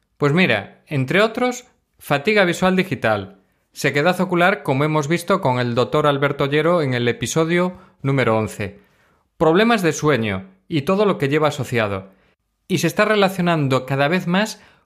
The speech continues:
con un mayor riesgo de aumentos de miopía, aunque aún falta mucha evidencia para confirmarlo cien por cien. La buena noticia es que con unas simples precauciones puedes ayudar muchísimo a que tus ojos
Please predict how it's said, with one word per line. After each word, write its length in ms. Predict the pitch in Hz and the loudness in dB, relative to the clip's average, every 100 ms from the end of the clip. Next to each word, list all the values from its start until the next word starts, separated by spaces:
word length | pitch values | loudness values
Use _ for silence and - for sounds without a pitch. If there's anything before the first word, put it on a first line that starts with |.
| _ | _
con 200 | 151 170 | 0 2
un 180 | 233 208 | 2 2
mayor 360 | 185 180 175 | 2 2 0
riesgo 720 | 165 180 185 - 214 214 - - | 0 0 0 -2 -4 -4 -16 -10
de 200 | 131 139 | 0 4
aumentos 760 | 139 143 170 175 190 190 - - | 4 4 0 0 0 -2 -6 -4
de 120 | 131 | -2
miopía, 580 | 120 107 117 107 95 - | 0 0 2 0 0 -4
aunque 260 | 120 113 127 | -4 0 2
aún 200 | 147 147 | 2 2
falta 360 | 170 170 190 | 0 0 0
mucha 300 | 147 151 147 | 2 0 0
evidencia 640 | 139 123 143 143 165 165 - - _ | -2 0 0 0 -2 -2 -4 -18 _
para 220 | 123 113 | 0 0
confirmarlo 640 | 120 107 123 117 131 147 143 | 0 -2 -2 0 2 2 2
cien 200 | 131 120 | 0 0
por 140 | 104 | -2
cien. 440 | - - 95 - _ _ | 0 -2 -2 -10 _ _
La 140 | - 135 | -2 2
buena 220 | 202 226 | 4 2
noticia 680 | 214 196 220 208 196 196 - | 2 0 -2 0 -2 -2 -8
es 140 | 131 | -8
que 220 | - 135 - | -4 -6 -2
con 240 | 139 165 | 0 2
unas 200 | 220 190 | 2 0
simples 460 | - 208 185 147 - | 0 0 0 -2 -2
precauciones 640 | 143 151 147 196 220 214 | -2 -2 0 0 0 -4
puedes 400 | - 220 202 180 | 0 2 2 0
ayudar 300 | 147 151 151 | 0 0 0
muchísimo 400 | 147 180 151 139 | -2 -2 -2 -2
a 80 | 131 | -2
que 80 | |
tus 200 | 135 135 | -2 0
ojos 340 | 214 208 226 | 0 0 -4